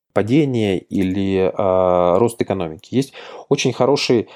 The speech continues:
график, который показывает за последние сто двадцать лет, что, например, вложения в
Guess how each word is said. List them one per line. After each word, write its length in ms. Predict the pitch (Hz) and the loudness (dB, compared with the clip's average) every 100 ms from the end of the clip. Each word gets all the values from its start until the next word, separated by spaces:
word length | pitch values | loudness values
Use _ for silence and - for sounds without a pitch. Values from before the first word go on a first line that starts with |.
| - | -12
график, 380 | 120 123 156 95 | 0 2 2 0
который 260 | 98 104 104 | -2 0 0
показывает 380 | - 117 110 98 | 0 0 2 0
за 80 | |
последние 380 | 98 101 107 104 | 0 -2 -2 -4
сто 140 | 92 107 | -6 -2
двадцать 300 | 110 101 131 | 0 0 -2
лет, 120 | 127 | -2
что, 180 | - 101 | -4 -10
например, 300 | 104 98 98 | -6 -6 -6
вложения 680 | 95 107 113 135 117 104 92 | -4 0 2 2 0 -4 -6
в 380 | 92 127 110 | -2 0 0